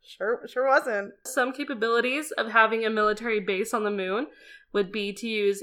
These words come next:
Speaker 2: an-, antenna dishes on the moon to bounce radio communications from one point of the Earth to another point on, point on the other, to put a bunch of cameras and telescopes on the moon, and then we would zoom in on the Soviet Union and spy on them.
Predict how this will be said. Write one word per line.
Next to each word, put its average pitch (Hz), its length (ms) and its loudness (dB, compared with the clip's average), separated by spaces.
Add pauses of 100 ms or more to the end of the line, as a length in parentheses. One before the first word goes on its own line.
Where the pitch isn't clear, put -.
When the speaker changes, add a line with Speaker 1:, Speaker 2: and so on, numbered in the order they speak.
Speaker 2:
an-, 196 320 -6
antenna 208 420 0
dishes 240 360 2
on 240 120 4
the 240 60 -2
moon 240 300 -2
to 262 100 -6
bounce 202 320 0
radio 202 240 2
communications 208 840 -4
from 202 280 -6
one 190 220 0
point 208 200 0
of 220 60 -4
the 247 140 -4
Earth 214 300 0
to 240 120 -4
another 214 260 -2
point 190 240 -4
on, 185 220 -8 (100)
point 185 160 -2
on 170 120 -2
the 170 100 -8
other, 170 320 -8 (280)
to 196 360 0
put 208 260 0
a 202 80 0
bunch 185 280 -4
of 196 80 -8
cameras 196 400 -2
and 180 100 -14
telescopes 214 640 -2
on 240 120 4
the 233 60 -6
moon, 240 440 -2
and 214 80 -2
then 202 100 0
we 202 140 -2
would 190 180 0
zoom 202 340 -4
in 208 200 -2
on 208 120 4
the 196 100 -4
Soviet 196 440 -4
Union 190 600 -6 (160)
and 180 240 -8
spy 175 360 0
on 170 180 0
them. 208 260 0